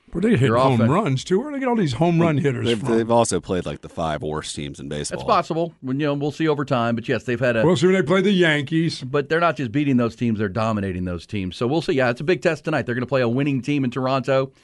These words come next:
Speaker 2: They're sitting there tied with the Yankees in overall record to start the year. No, but you asked where they hit these home runs. This kid, Wander Franco, uh, seriously, he's been the fast track kid, and everyone knew he was coming. He's now twenty-two years old. He is dynamite.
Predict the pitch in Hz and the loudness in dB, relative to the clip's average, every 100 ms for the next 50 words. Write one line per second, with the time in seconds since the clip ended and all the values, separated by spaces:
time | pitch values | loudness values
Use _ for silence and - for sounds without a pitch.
0 | _ _ _ 104 - 131 123 117 117 123 | _ _ _ -8 -2 0 2 0 2 0
1 | 120 113 113 120 120 123 113 117 113 117 | 0 -2 0 0 0 -2 0 0 2 2
2 | 113 113 117 104 - 113 110 107 110 110 | 2 0 -2 -6 -2 -2 -2 -2 0 0
3 | 104 _ _ _ 135 127 123 147 143 135 | -4 _ _ _ 0 0 2 2 0 0
4 | 139 131 131 120 127 123 139 120 - 240 | 0 0 0 -2 0 2 0 -2 -4 -2
5 | 165 160 160 143 143 143 147 156 156 - | 0 0 0 0 0 -2 0 -2 -2 -8
6 | _ _ _ _ - 120 123 123 - 170 | _ _ _ _ -6 0 2 2 0 0
7 | 151 131 113 135 127 147 123 139 139 - | 0 2 0 0 0 -2 0 2 0 0
8 | 139 120 - 131 127 113 113 117 135 131 | -2 -2 -2 0 0 0 0 0 0 2
9 | 120 123 127 117 - 131 120 117 117 117 | 2 2 2 -2 -2 -2 0 0 0 -2
10 | 131 131 147 165 139 156 143 135 127 120 | -4 -4 -4 -4 -2 -2 0 0 2 2
11 | 110 98 _ _ _ _ _ _ _ - | 0 -2 _ _ _ _ _ _ _ -6
12 | 170 147 131 127 113 - - _ _ _ | 0 2 4 2 -2 -10 -20 _ _ _
13 | - 107 123 120 101 85 | -18 -6 -2 0 -2 -4